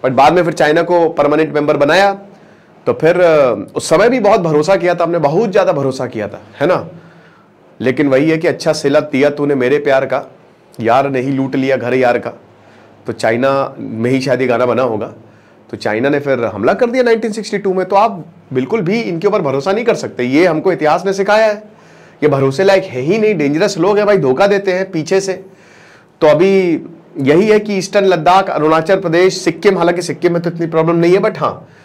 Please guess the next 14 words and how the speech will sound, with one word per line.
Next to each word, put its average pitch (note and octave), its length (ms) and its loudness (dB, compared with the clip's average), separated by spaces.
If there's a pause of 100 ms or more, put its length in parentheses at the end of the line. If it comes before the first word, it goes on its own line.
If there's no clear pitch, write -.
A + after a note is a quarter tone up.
(400)
जो D#3 300 4
देखिए, D#3 200 0
total C#3+ 340 -2
साढ़े, F3 280 0
लगभग D3 340 0
साढ़े E3+ 200 0
तीन F3 200 -4
हजार D#3 220 2
किलोमीटर C#3+ 400 0
का F3 80 0
border A#2 260 0
है, G#2 140 -12 (280)
है F#3+ 60 2
ना, B2 200 -2